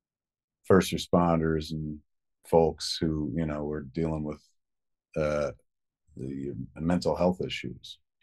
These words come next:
uh, and, and physical health issues and whatnot. So this organization, wonderful organization called Friends of Firefighters, um, that Buscemi is a, a member of as well, Steve Buscemi.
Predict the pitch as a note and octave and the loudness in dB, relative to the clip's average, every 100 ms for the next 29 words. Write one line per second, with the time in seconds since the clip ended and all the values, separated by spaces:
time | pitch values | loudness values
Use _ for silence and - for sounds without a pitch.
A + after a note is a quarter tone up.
0 | D2 D2+ D2 C2+ - E2 D2+ E2+ F#2 E2+ | -6 -4 -4 -6 -8 -8 -2 4 6 6
1 | - G2+ F#2 C#2 D2+ C#2+ - - E2 D2 | 4 0 0 -4 -6 -8 -10 -8 -8 -8
2 | D#2 - D2 D2 _ _ _ _ _ _ | -8 -8 -12 -16 _ _ _ _ _ _
3 | _ - - G2+ G2 F#2+ G#2 G2 F#2+ F2 | _ 4 12 12 12 8 8 10 8 8
4 | F#2+ F#2 F2+ F2+ B2 G#2+ F2+ E2+ E2 D#2+ | 6 6 4 6 8 8 4 2 2 -2
5 | D#2+ D#2+ - - E2 - F2+ E2 - E2 | -2 -2 -2 0 0 2 2 2 0 0
6 | D#2 D#2+ D#2 D#2 D#2+ _ _ _ _ _ | 0 -2 -6 -6 -10 _ _ _ _ _
7 | F2 F#2 F2+ F2 F2 F2 - _ _ - | 8 10 12 12 8 4 -4 _ _ 6
8 | F2+ E2+ F2+ - G2+ F#2+ E2+ D2 D2 D2+ | 6 6 2 4 6 8 6 2 -4 -8
9 | - _ C2 - D2+ C2 - D#2+ D#2 D#2 | -14 _ -20 -14 -14 -14 -6 -4 -2 -2
10 | D2+ D2 C#2+ D2+ E2+ D#2+ D#2+ D#2+ D#2 - | -2 -4 -6 -6 -2 0 -2 -6 -8 -8
11 | - - D#2+ - - - F2 | -10 -4 -4 -6 -8 -6 -6